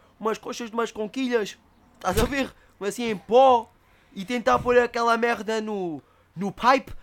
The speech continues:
para ver se aquela merda bate. Mas pronto, olha, também depois a,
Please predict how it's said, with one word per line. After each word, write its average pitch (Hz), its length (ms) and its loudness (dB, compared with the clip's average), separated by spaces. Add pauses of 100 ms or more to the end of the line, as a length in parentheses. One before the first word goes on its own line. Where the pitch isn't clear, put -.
para 254 120 4
ver 269 160 -4
se 269 80 -2
aquela 262 300 2
merda 247 360 -2
bate. 226 320 2
Mas 285 160 -4
pronto, 285 300 -4
olha, 180 320 -2
também 208 400 -6
depois 190 240 -8
a, 196 100 -6